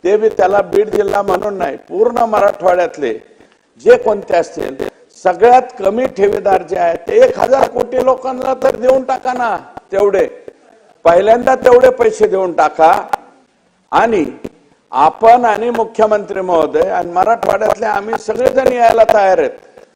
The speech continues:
या बाबतीमध्ये कुणी यायला तयार होणार नाही असं नाही, कारण यांच्या शाखा बंद पडताना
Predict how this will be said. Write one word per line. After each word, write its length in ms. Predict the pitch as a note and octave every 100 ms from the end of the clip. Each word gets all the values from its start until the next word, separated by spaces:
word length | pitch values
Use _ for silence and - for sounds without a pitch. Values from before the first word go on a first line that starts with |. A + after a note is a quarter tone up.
| _ _
या 260 | B2 E3+ G#3+
बाबतीमध्ये 680 | G#3 F#3 - G3+ F#3+ F3 G3+
कुणी 320 | - F#3 G3
यायला 320 | F#3 F#3 F#3+
तयार 320 | F#3 F#3 F#3+
होणार 320 | F3 E3+ F#3 F#3
नाही 160 | F#3
असं 340 | F#3 F3 - G3
नाही, 320 | G3 D3 A2+ - _ _ _ -
कारण 260 | C3 F#3+ F3
यांच्या 440 | E3+ F3 G3 F#3
शाखा 420 | E3+ E3+ F3 F#3
बंद 320 | F3+ F3+ G3 G3
पडताना 800 | F#3 F3 E3+ E3+ D#3 D3 C3+